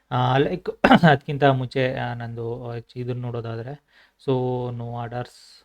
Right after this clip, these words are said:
no position ಯಾವುದೂ ಇಲ್ಲ. So ಪೊಸಿಷನ್ಸು, ಆರ್ಡರ್ಸು ಏನೂ ಇಲ್ಲ ಮಾರ್ಕೆಟಲ್ಲಿ.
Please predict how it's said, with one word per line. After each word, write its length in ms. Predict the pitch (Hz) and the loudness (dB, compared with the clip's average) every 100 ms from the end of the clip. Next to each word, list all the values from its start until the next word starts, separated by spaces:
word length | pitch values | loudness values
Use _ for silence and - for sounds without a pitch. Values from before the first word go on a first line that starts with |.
| 123 | -18
no 260 | 117 - | -16 -14
position 480 | 120 - - 127 120 | -16 -14 -10 -8 -8
ಯಾವುದೂ 380 | 113 113 123 127 | -8 -6 -4 -2
ಇಲ್ಲ. 340 | 120 120 139 _ _ _ | -2 -4 -6 _ _ _
So 120 | 131 | -10
ಪೊಸಿಷನ್ಸು, 560 | 123 127 123 127 120 127 | -6 -6 -6 -8 -6 -6
ಆರ್ಡರ್ಸು 440 | 117 120 120 - | -4 -4 -6 -8
ಏನೂ 480 | 117 113 120 120 120 | -6 -2 -2 -2 -4
ಇಲ್ಲ 220 | 117 123 | -6 -4
ಮಾರ್ಕೆಟಲ್ಲಿ. 680 | 120 113 117 135 - 120 160 | -4 -4 -6 -6 -6 -8 -10